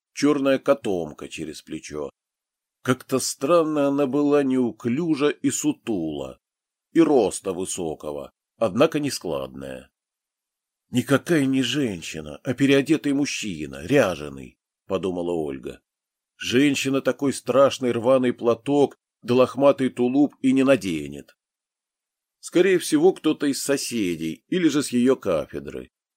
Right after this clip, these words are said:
Институтская молодежь любила пошутить. Странно только, что в одиночестве явился. Ладно,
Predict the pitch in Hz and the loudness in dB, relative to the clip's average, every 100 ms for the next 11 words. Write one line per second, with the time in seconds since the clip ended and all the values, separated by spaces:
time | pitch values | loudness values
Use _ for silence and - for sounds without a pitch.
0 | - 123 - 127 151 131 - 117 113 113 | -2 -2 -2 0 0 0 0 0 2 2
1 | 117 156 - 127 113 101 82 76 - 82 | 2 0 0 0 0 -2 -4 -6 -8 -12
2 | 90 - 69 67 - _ _ _ _ _ | -12 -10 -12 -14 -18 _ _ _ _ _
3 | _ _ - 165 180 165 165 170 160 147 | _ _ -2 2 2 2 0 0 0 -2
4 | - 151 147 160 127 80 80 - 80 82 | 0 2 4 2 2 -4 -8 -12 -8 -6
5 | 85 76 71 65 - 65 _ _ _ _ | -6 -8 -10 -14 -18 -18 _ _ _ _
6 | _ _ 127 151 95 69 67 | _ _ 4 4 4 -2 -14